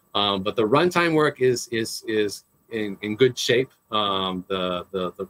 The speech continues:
the ru-, getting the runtime to actually support, uh, initiating new, uh, multiple threads and having it run in a separate, uh,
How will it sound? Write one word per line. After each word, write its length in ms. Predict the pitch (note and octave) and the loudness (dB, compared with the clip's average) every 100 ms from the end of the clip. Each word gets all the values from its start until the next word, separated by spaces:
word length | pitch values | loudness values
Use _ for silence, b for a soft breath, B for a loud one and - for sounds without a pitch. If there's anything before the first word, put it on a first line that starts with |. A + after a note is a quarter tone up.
| - | -6
the 60 | |
ru-, 200 | G2 A#2+ - | -2 -2 2
getting 380 | B2+ B2 A2+ - _ _ _ _ | 4 4 0 -4 _ _ _ _
the 140 | G#2+ G2 | 0 4
runtime 360 | C3+ C3 C3 A#2 | 2 2 0 2
to 80 | |
actually 240 | A2+ - A#2 | 0 -2 -6
support, 420 | - A#2+ A#2 G2 _ | -2 2 2 0 _
uh, 260 | G#2 G2 F#2 - | -8 -6 -6 0
initiating 480 | A#2 - A2+ A2+ A2 | 0 2 2 4 4
new, 240 | A2+ A2 | 2 2
uh, 40 | |
multiple 320 | G#2 A#2 - A#2 | 2 0 0 -2
threads 540 | - A2+ A2 A2 - | 2 2 4 0 -2
and 80 | F#2+ | -2
having 240 | B2+ A#2 | 0 0
it 100 | A2 G#2 | -2 0
run 340 | A2+ A2 G#2+ | 0 0 0
in 80 | G2+ | -2
a 80 | G2 | -2
separate, 500 | B2 A2 A2+ A2 A2 | -2 2 0 0 0
uh, 420 | G2+ G2 F#2 | 2 2 2